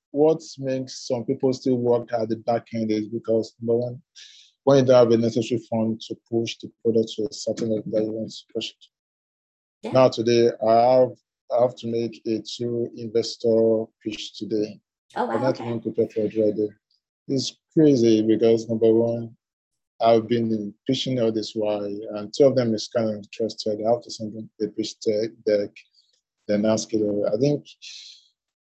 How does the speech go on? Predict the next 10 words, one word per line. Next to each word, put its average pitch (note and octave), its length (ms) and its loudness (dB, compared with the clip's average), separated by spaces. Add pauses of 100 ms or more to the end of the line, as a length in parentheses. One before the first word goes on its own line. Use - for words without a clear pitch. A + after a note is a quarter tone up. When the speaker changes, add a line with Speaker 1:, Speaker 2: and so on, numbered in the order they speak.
(360)
Speaker 1:
just F#3+ 200 6
take C#3+ 160 4
a A#2+ 80 6
step. A#2 280 4 (400)
The C3 120 2
step F3 280 4
might B2+ 140 4
not C3 200 6
be A#2+ 180 2
as A2 720 -4